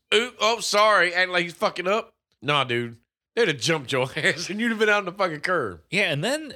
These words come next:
Speaker 2: one of the weirdest cuts I think I've ever seen. Like, at the end of the bar scene, it cuts to black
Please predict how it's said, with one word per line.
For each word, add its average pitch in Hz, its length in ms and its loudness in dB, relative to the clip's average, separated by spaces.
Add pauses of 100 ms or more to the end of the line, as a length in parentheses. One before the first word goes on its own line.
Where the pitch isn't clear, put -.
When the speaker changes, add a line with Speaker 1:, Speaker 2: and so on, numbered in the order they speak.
Speaker 2:
one 165 280 0
of 208 60 2
the 165 100 0
weirdest 135 480 -2
cuts 190 320 -2
I 151 120 4
think 165 240 -2
I've 143 140 2
ever 143 220 2
seen. 95 520 -2 (720)
Like, 117 360 0 (640)
at 143 160 2
the 165 140 2
end 233 240 0
of 156 440 0
the 131 100 -2
bar 196 300 4
scene, 113 380 -2
it 127 260 -6
cuts - 320 0
to 165 120 0
black 117 600 0